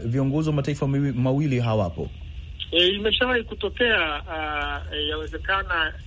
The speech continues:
Speaker 2: e, e, nchi moja pengine ikashindwa kushiriki kwa sababu ya uwepo wa kusanyiko la nchi fulani, e, na kiongozi wake,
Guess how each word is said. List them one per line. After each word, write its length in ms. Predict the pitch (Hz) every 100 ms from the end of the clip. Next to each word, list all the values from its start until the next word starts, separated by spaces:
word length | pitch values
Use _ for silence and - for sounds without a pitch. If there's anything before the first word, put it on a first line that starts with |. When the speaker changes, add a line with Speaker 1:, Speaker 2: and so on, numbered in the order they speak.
| 160
Speaker 2:
e, 600 | 151 147 143 139 135 127 - - -
e, 160 | 139 147 156
nchi 200 | - -
moja 240 | 180 196 170
pengine 540 | 165 151 170 165 151
ikashindwa 720 | 135 - 139 131 - 165 160
kushiriki 460 | 127 - 156 170 -
kwa 160 | -
sababu 460 | 143 131 143 139 139
ya 240 | 135 131 127 - - - -
uwepo 640 | 147 139 143 151 - 151
wa 380 | 139 135 131 131 131 -
kusanyiko 580 | - - - - - - - -
la 80 | -
nchi 260 | - - - -
fulani, 300 | - 156 - - - - - -
e, 460 | - - - -
na 160 | - -
kiongozi 440 | - - - -
wake, 340 | - - -